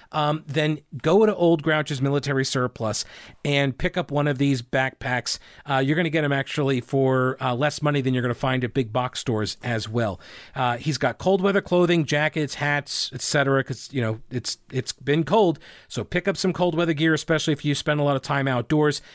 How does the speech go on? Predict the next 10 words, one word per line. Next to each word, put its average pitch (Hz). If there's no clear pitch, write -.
He's 151
also 190
got 165
a 147
new 165
shipment 185
of 127
M 160
R 139
Es, 202